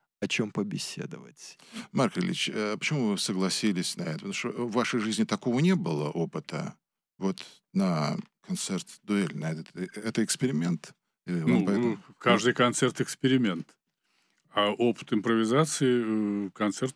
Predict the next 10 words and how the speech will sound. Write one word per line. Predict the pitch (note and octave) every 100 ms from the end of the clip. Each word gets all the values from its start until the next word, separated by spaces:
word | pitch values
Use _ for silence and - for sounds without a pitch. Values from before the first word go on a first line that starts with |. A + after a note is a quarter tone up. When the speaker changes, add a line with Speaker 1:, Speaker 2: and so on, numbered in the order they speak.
| -
Speaker 3:
был, | A2+ G2 A2+ C#3+ A#2+
и | G2+
даже | G2+ G2+ A2
иногда, | G#2 G2 A2+ A2+ _ _ _ _ _ _
э, | G#2 G2+ G2+ G2 F#2+ G#2
я | G#2 G#2
играл | G#2 G#2+ G2+
концерт, | A2 G2+ A#2 G#2+ -
не | B2 A#2+
репетируя, | A2 G#2+ A2 G#2 - C#3+ B2 G#2 G2+